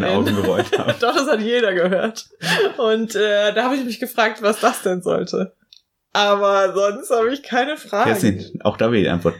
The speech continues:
Speaker 2: weil
Speaker 1: War
Speaker 2: der
Speaker 1: eins das,
Speaker 2: witzig
Speaker 1: war
Speaker 2: ist.
Speaker 1: eins der Chupacabra? Heißt der so?
Speaker 2: Chupacabra.
Speaker 1: Ch-, äh, Chupacabra offensichtlich.
Speaker 2: Chupac-
Speaker 1: Chupacabra. War der auch dabei? Weil ich hab ein paar nicht identifizieren können. Die mit diesen Hörnern?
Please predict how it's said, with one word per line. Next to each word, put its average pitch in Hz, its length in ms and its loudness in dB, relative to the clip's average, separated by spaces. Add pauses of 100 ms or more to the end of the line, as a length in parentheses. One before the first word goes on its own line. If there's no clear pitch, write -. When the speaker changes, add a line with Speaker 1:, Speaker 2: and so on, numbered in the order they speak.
(140)
Speaker 2:
weil 92 220 2
Speaker 1:
War - 120 2
Speaker 2:
der - 100 0
Speaker 1:
eins - 240 0
das, 285 180 -2
Speaker 2:
witzig 123 240 0
Speaker 1:
war 208 180 2
Speaker 2:
ist. 240 80 2
Speaker 1:
eins 277 120 -6
der 240 100 0
Chupacabra? 233 880 -4 (300)
Heißt 247 200 -2
der 285 80 -4
so? 320 200 -6
Speaker 2:
Chupacabra. - 720 -2
Speaker 1:
Ch-, - 160 0 (100)
äh, 180 100 4 (220)
Chupacabra 196 1080 -2
offensichtlich. 226 580 0
Speaker 2:
Chupac- 131 160 0
Speaker 1:
Chupacabra. 190 1000 0
War 208 120 2
der 214 200 2
auch 220 140 0
dabei? 294 340 0
Weil 226 120 2
ich 226 100 -2
hab 220 200 -4
ein 220 60 -8
paar 220 300 0
nicht 226 180 -2
identifizieren 202 680 -2
können. 185 180 -4 (280)
Die 208 80 2
mit 208 140 6
diesen 185 280 2
Hörnern? 233 580 2